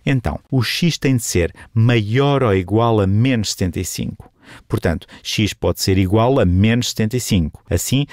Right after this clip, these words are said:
podemos colocar um círculo a cheio porque temos um sinal de maior ou igual. Vejam que não estamos a deixá-lo vazio, como no exercício anterior. Estamos a preenchê-lo porque x é igual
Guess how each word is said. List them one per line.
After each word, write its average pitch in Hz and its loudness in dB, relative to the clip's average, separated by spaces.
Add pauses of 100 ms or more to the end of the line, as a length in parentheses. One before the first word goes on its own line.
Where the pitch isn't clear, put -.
(120)
podemos 131 0
colocar 123 0
um 120 2
círculo 104 -2
a 98 0
cheio 127 0 (100)
porque - -4
temos 185 2
um 180 4
sinal 170 2
de 160 0
maior 160 4
ou 104 2
igual. 80 -2 (120)
Vejam 123 0
que - -6
não 147 0
estamos 151 0
a 156 4
deixá-lo 147 0
vazio, 101 0
como 101 0
no 101 4
exercício 98 0
anterior. 90 0
Estamos 120 0
a 123 0
preenchê-lo 101 0
porque - -2
x 156 -2
é 143 0
igual 135 0